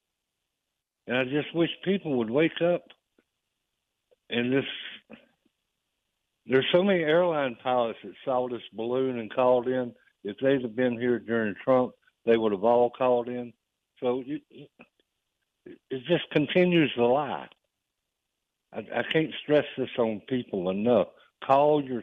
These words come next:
senators and congressmen because they will listen to you.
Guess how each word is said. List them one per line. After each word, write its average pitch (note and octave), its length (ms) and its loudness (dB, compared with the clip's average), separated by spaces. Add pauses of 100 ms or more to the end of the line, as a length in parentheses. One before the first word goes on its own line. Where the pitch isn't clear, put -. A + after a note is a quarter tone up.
(140)
senators A#2+ 540 -6
and F2+ 180 -10
congressmen A2 760 -4 (360)
because F#2+ 480 4
they A2+ 160 2
will A2+ 540 0
listen G#2 480 -6
to - 60 -12
you. D2 300 -12